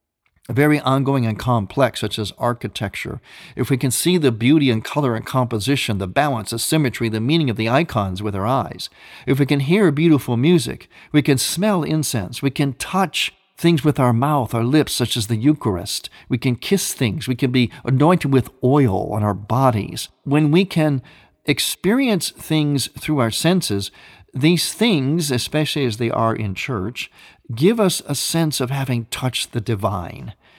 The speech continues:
And that's why not just anything will do. In this time of the pandemic, where we're gradually moving out of the shutdowns, and many churches, such as my own even, are still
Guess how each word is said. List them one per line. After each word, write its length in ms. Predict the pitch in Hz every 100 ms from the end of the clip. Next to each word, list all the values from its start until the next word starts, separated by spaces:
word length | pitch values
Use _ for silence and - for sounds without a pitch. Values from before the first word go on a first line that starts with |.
| _ _ -
And 140 | 139
that's 300 | 165 214 -
why 160 | 175 147
not 340 | 143 160 -
just 200 | - - -
anything 600 | 156 160 139 156 147 131
will 240 | 147 147
do. 540 | 123 156 226 113 - _ _ _
In 100 | 139 123
this 140 | 123
time 340 | - 131 131
of 100 | 120
the 100 | 110
pandemic, 720 | 98 117 113 104 110 120 131
where 120 | 110 104
we're 280 | 101 98 104 _ _ _ _ 123
gradually 400 | 135 180 123 120
moving 300 | 120 113 110
out 100 | 107
of 60 |
the 60 | 101
shutdowns, 680 | - 123 127 101 90 120 120
and 140 | 110
many 180 | 127 123
churches, 460 | - 120 117 139
such 200 | - 117
as 120 | 113 101
my 140 | 104
own 200 | 143 -
even, 260 | 101 113 139
are 120 | 104
still 540 | - 127 131 113 101